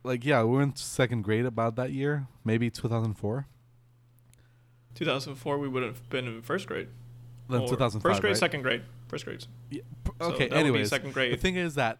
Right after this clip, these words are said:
Speaker 1: that was, like, fifteen years ago. And,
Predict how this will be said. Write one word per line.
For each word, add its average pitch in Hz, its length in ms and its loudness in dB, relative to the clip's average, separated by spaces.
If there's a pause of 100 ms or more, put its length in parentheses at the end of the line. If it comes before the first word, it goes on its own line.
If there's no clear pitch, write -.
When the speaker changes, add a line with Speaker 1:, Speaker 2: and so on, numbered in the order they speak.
Speaker 1:
that 135 160 4
was, 180 180 2
like, 127 280 0 (280)
fifteen 156 360 4
years 127 240 2
ago. 95 340 -4 (320)
And, 120 500 0